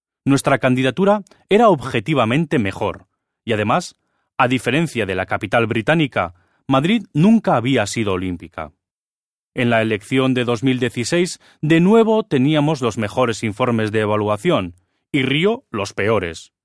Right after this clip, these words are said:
Y les dieron los Juegos Olímpicos a ellos,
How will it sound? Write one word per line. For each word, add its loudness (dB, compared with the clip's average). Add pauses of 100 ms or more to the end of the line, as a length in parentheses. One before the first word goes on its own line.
(280)
Y 2
les 2
dieron 2
los -2
Juegos 0
Olímpicos -2
a -2
ellos, -4